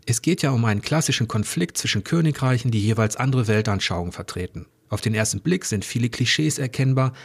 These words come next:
manche Dialoge wirken banal, Gut und Böse scheinen klar verteilt. Letztlich sind sie das in einigen Bereichen auch.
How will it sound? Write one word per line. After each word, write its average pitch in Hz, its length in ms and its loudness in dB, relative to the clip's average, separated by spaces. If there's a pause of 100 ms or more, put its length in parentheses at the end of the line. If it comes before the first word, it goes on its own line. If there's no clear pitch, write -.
manche 165 300 2
Dialoge 127 520 4
wirken 120 220 2
banal, 120 580 2 (140)
Gut 175 300 0
und 123 240 2
Böse 139 320 2
scheinen 113 360 2
klar - 280 -4
verteilt. 101 640 -4 (680)
Letztlich 147 560 0
sind 147 300 2
sie 120 200 2
das 98 320 -2
in 120 200 -2
einigen 92 400 -2
Bereichen 90 480 -2
auch. 92 360 -8